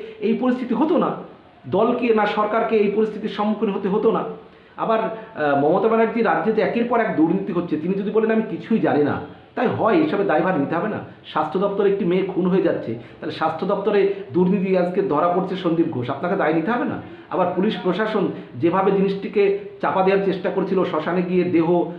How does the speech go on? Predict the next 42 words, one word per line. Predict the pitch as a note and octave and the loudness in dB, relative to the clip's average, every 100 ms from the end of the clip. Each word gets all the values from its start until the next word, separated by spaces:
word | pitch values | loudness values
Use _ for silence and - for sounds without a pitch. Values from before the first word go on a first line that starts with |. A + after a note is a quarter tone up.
| - | -2
তড়িঘড়ি | D#3+ F3+ F#3 - | 0 4 2 2
পুড়িয়ে | D3 F3 | 2 2
দিল, | D#3+ D3+ | 4 2
এসবের | D3+ - C#3 | 2 0 0
দায় | D#3+ | 0
আপনাকে | E3+ G3+ F#3+ | 0 -2 -2
স্বরাষ্ট্রমন্ত্রী | F3 D3+ F3+ F#3 F#3+ | -2 -2 -2 -2 -4
হিসেবে | G3 F3+ | -4 -2
নিতে | D3 E3+ | -2 -2
হবে | F#3 | -2
না? | F#3+ - - - - | -4 -8 -14 -14 -4
আর | D3 | 0
মুখ্যমন্ত্রী | E3+ - G#3+ A3 A3+ | 0 0 0 2 2
হিসেবে | A#3 A3+ | 4 4
যদি | A3+ A3 | 2 2
বলেন | D#3 G3+ F3+ F3 - - | 2 2 2 -2 -8 -4
যে | E3+ | -2
আপনি | D#3+ G#3+ | 0 2
এই | G#3 F3 | 2 2
যে, | G#3 G#3 - - - - | 2 4 2 -4 -12 -4
আহ, | D#3 | 0
আরজি | D3 D#3+ F#3+ | 2 2 2
করে | G#3 F#3 | 2 4
দুর্নীতি | G3 F#3+ F#3+ | 2 2 2
হয়েছে | F#3 F#3 F#3+ | 2 2 0
আপনি | F#3 | 0
জানেন | E3+ E3 F3 | 0 2 2
না, | F3 | 2
আহ, | E3+ E3 - - - C#3 C#3 C3 | 0 -2 -8 -18 -10 -2 0 2
রে-, | C3 B2+ A#2+ | 2 2 4
রেশনে | D3 D3+ G3 | 2 2 2
দুর্নীতি | F#3+ F#3 F#3+ F#3+ | 2 2 0 0
হয়েছে | F#3 F#3 | 2 0
আপনি | F#3 F3 | 0 2
জানেন | D#3 F3 F3 | 2 2 2
না, | E3+ E3 D#3+ - | 0 0 -4 -8
শিক্ষায় | D#3+ G3 F3 | -4 -2 0
দুর্নীতি | F3 F3+ F3+ | 0 0 0
হয়েছে | F3 F3 | 0 0
আপনি | F3 | -2
জানেন | C#3+ D#3+ | -2 -2
না, | D#3+ D#3+ | -4 -6